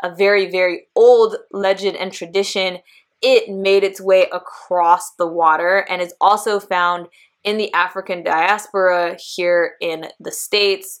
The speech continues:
in the Caribbean, in South America. Um, so I listed it under Africa because that's where it originates, but it exists everywhere. Um, and, uh, when I was doing research on that, there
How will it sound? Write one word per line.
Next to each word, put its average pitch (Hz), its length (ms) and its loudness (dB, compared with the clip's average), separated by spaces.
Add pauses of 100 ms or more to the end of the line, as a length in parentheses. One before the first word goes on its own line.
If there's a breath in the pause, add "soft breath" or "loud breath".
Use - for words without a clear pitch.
(100)
in 156 360 -12
the 170 60 -16
Caribbean, 190 680 -2
in 156 140 -12
South - 300 -6
America. 170 640 -4 (380 loud breath)
Um, 156 360 0
so 196 120 0
I 196 100 2
listed 311 360 -2
it 311 140 2
under 247 200 0
Africa 202 460 -2
because 196 220 -10
that's 165 220 -2
where 175 140 -4
it 156 100 -8 (220)
originates, 269 720 0
but 233 560 0 (340)
it 285 220 -2
exists 196 880 -4 (560)
everywhere. 165 800 -4 (440 soft breath)
Um, 165 640 -2
and, 180 540 -4 (360)
uh, 165 320 0
when 208 220 0
I 285 100 2
was 269 120 -2
doing 233 200 -2
research 202 480 -4
on 175 240 -4
that, 170 280 0 (100)
there 175 540 0